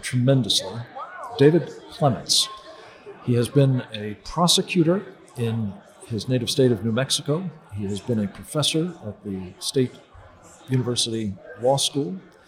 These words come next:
He has been a champion of election integrity, um, having been a victim of election fraud himself in a Senate race out in New Mexico.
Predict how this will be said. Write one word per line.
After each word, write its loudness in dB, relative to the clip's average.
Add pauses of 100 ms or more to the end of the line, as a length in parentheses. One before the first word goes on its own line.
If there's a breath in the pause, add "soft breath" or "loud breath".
(720 loud breath)
He 10
has 8
been 6
a 0
champion 2
of -2
election 4
integrity, 0 (640)
um, -4 (400)
having -2
been 0
a -12
victim 0
of 0
election 2
fraud 6
himself 0
in -2
a 0
Senate 0
race -4
out -2
in -10
New -4
Mexico. -2